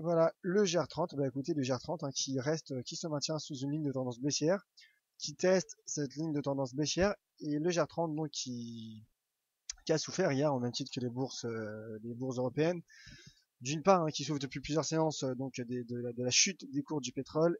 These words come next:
et également de ce climat d'aversion au risque, euh, provoqué d'une part par la B C E, euh, il y a une dizaine de jours, et également à l'approche du prochain F O M C.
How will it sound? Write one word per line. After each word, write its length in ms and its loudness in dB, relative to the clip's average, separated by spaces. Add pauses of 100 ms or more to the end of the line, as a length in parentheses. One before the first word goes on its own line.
(120)
et 160 -6
également 520 4 (640)
de 320 4
ce 140 -2
climat 260 2
d'aversion 440 4
au 40 0
risque, 320 0
euh, 160 -4 (720)
provoqué 480 6
d'une 200 -2
part 220 6
par 120 4
la 120 4
B 100 4
C 180 0
E, 40 4 (600)
euh, 100 -10
il 40 -12
y 60 0
a 20 2
une 80 -2
dizaine 220 0
de 80 2
jours, 440 4
et 200 -4
également 500 4 (440)
à 100 4
l'approche 480 6
du 200 -2
prochain 380 2
F 100 -10
O 40 6
M 120 2
C. 160 0